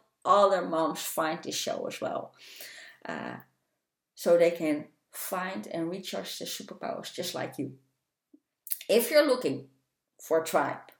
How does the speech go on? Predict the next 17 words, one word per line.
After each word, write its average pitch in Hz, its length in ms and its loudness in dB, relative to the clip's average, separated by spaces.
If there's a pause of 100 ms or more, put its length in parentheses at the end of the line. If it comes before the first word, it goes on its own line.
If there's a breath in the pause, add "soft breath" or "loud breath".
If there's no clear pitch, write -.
(120)
with - 100 -6
fellow 135 220 2
supermoms, - 640 -8
you 180 80 -8
know, 156 160 0
where 147 100 2
you 135 120 -2
can 143 160 -6
exchange 202 520 4
stories 165 680 6
and, 139 300 0 (380 loud breath)
you - 80 -2
know, 165 300 8
ask 196 280 6
for 170 160 6
help. 147 580 4
Uh, 139 360 -2